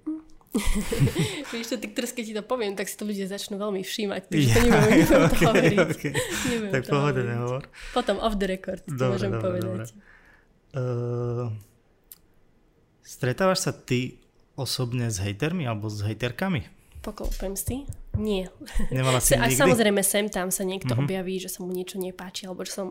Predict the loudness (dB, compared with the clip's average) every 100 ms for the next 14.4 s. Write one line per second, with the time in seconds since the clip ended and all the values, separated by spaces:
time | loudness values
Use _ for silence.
0 | -10 -8 -6 -6 -4 0 0 0 -2 -4
1 | -4 -4 -6 -14 -10 -6 -4 -2 -4 -6
2 | -8 -8 -6 -6 -4 0 2 4 4 2
3 | -2 -4 -6 -6 -8 -6 -8 -6 -6 -6
4 | -6 -6 -6 -6 -6 -8 -20 -8 -4 -2
5 | -2 -2 -2 -4 -4 -4 -4 -4 -2 -2
6 | -4 -8 -6 -4 -4 -8 -18 -18 -20 _
7 | -14 -10 -2 0 2 4 4 4 4 2
8 | 0 -4 -6 -6 -8 -10 -8 -4 -4 -4
9 | -4 -4 -4 -6 -8 -12 -8 -8 -8 -14
10 | -16 -16 -18 _ _ _ _ _ _ -6
11 | -4 -2 -2 -2 -2 -2 -2 -2 -2 -2
12 | -4 -4 -4 -4 -4 -8 -10 -8 -8 -8
13 | -10 -12 -12 -4 0 0 -2 -6 -8 -10
14 | -12 -12 -10 -10